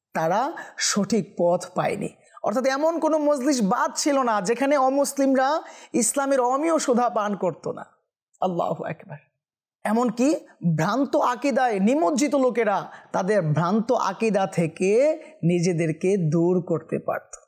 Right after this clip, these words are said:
নিজেদেরকে তওবা করে সঠিক আকিদা গ্রহণ করতে পারত। আল্লাহু আকবার। এই ছিল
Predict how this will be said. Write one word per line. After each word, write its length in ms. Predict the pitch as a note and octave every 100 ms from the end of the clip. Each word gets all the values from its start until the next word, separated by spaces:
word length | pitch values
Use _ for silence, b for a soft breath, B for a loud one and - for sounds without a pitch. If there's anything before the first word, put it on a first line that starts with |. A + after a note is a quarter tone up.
| _
নিজেদেরকে 420 | G#3 C#4 D4+ D4+
তওবা 420 | D4 - C#4+ D#4+ D#4+
করে 440 | D#4 A#3+ F#3+ - - _ -
সঠিক 440 | - A#3 A3+ A3+
আকিদা 440 | G3 E3+ F3 - - B B -
গ্রহণ 300 | F3 E3+ E3
করতে 340 | D#3+ - - -
পারত। 280 | - - - - _ _ _ _ _ _ -
আল্লাহু 420 | E3 - - -
আকবার। 300 | - - -
এই 120 | G3
ছিল 260 | G3 G3+